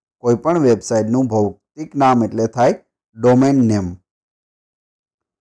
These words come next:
તો ડોમેન નેમ વારંવાર પૂછાય છે. ભારતના મહાન્યાયવાદીના સંદર્ભમાં આપેલા વિધાનો પૈકી સાચા વિધાનો પસંદ કરો. સાચા કયા કયા છે તે આપણે પસંદ કરવાના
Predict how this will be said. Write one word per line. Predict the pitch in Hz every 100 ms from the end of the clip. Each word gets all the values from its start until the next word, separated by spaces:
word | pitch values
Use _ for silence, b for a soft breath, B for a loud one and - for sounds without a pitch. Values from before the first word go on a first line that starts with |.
| _ _ _
તો | 104
ડોમેન | 107 120 131
નેમ | 131 131 131 -
વારંવાર | 117 123 123 123
પૂછાય | 120 120 123
છે. | 117 143 - _ _ _ _ _ _ _ _ _
ભારતના | 117 127 143 175 180 190 131
મહાન્યાયવાદીના | 110 117 135 175 180 175 175 170 160 170 170 170 170 - _ _ _ _
સંદર્ભમાં | - 139 139 156 156 143 165 151
આપેલા | 135 151 156
વિધાનો | 143 123 131 139 135
પૈકી | 151 151 131 107 -
સાચા | - 123 127 160 160
વિધાનો | 147 117 127 139 135
પસંદ | 120 - 120 120
કરો. | 135 107 87 _ _ _ _
સાચા | 143 135 - 151
કયા | 139 147
કયા | 143 147
છે | 143 151
તે | 139
આપણે | 127 117 120
પસંદ | 110 120 110
કરવાના | 104 104 104 107 175